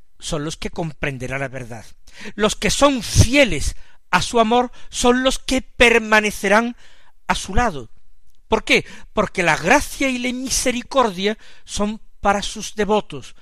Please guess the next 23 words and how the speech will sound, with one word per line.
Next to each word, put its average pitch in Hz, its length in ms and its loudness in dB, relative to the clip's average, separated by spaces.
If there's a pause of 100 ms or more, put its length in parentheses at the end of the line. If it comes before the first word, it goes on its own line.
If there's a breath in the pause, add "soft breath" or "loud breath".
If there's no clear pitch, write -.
(340 soft breath)
y 226 300 -2 (300)
la - 140 -2
protección 233 760 0
para 220 320 6
sus - 340 -4 (100)
elegidos. 123 720 -6 (1000)
¿Qué - 220 -2
quiere 196 380 -2 (380 loud breath)
decir 165 520 -6
esto? 214 440 -2 (440 soft breath)
Que 202 120 0
Dios 190 400 0
valora 208 500 6 (280 soft breath)
la 185 120 -2
fidelidad. 131 800 -6 (920 soft breath)
No 269 320 -4
se - 180 -4
trata 196 420 2 (280 soft breath)
de 202 80 -2
una 233 140 6
efusión 269 600 2
del 247 220 2
corazón 208 560 2